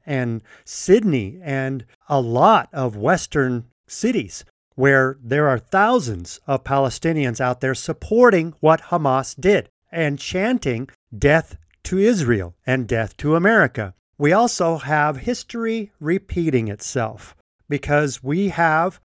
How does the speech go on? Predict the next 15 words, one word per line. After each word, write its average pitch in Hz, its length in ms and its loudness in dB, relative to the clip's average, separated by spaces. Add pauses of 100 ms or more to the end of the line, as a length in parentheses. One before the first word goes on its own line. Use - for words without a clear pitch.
(140)
some 240 340 0
people 202 540 0 (120)
in 151 280 2
Sydney 190 600 -2 (220)
were 156 180 4
actually 233 400 0
chanting 170 680 -2 (180)
"Gas 170 540 0 (140)
the 160 100 -2
Jews." 185 640 -4 (300)
And 202 500 0
right 170 320 6
now 147 500 4
in 143 240 2
Berlin, 143 560 4